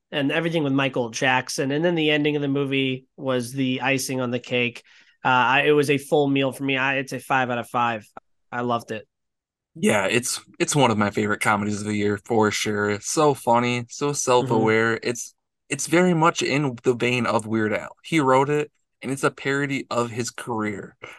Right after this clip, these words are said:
Speaker 2: And I think that's
Speaker 1: Mm-hmm.
Speaker 2: a hilarious idea. I mean,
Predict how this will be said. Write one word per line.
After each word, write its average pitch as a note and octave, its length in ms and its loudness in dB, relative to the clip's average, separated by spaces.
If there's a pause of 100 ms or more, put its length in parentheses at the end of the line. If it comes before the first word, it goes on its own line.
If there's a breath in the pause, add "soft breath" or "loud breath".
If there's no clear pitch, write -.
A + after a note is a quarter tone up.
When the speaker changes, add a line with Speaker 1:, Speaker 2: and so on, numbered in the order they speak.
(120)
Speaker 2:
And - 120 -2
I A#2 40 0
think C#3+ 220 -2
that's C3+ 200 0
Speaker 1:
Mm-hmm. - 0 -
Speaker 2:
a B2 80 2
hilarious A2+ 720 2
idea. A2 480 2
I A2+ 100 2
mean, A2 220 -2